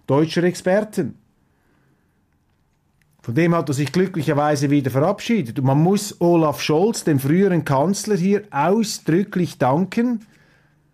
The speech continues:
Das würde ich tun als Deutscher, dass er die rote Linie gezogen hat.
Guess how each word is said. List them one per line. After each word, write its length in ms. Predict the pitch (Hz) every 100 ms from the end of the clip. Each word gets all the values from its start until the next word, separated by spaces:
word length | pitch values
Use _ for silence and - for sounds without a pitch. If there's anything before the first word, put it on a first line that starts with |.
| _ _ _ _ _ _ _ _ _ _ _ -
Das 160 | 151
würde 200 | 156 151
ich 100 | 123
tun 240 | - 214 240
als 180 | 214 214
Deutscher, 440 | 190 214 - 233 - _ _ _ -
dass 240 | - 151 120
er 400 | 160 170 214 214
die 180 | - 147
rote 460 | 156 175 - 147
Linie 400 | 147 190 208 202
gezogen 640 | 180 147 - 196 226 226
hat. 360 | 202 131 -